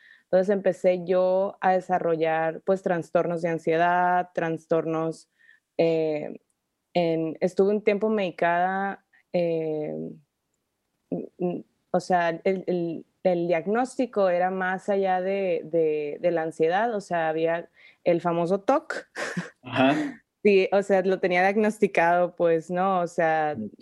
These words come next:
Speaker 1: tuve que tener un tratamiento acerca de eso, y yo como que me empecé a dar cuenta en el camino como de tratar de estar mejor, eh, que en realidad o sea,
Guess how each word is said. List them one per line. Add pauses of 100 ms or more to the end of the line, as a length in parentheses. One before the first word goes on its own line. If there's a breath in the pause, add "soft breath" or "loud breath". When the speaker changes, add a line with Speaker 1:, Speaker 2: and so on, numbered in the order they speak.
(100)
Speaker 1:
tuve
que
tener
un
tratamiento (480 soft breath)
acerca
de
eso,
y
yo (100)
como
que
me
empecé
a
dar
cuenta
en
el
camino
como
de
tratar
de
estar
mejor, (840)
eh,
que
en
realidad (280)
o
sea,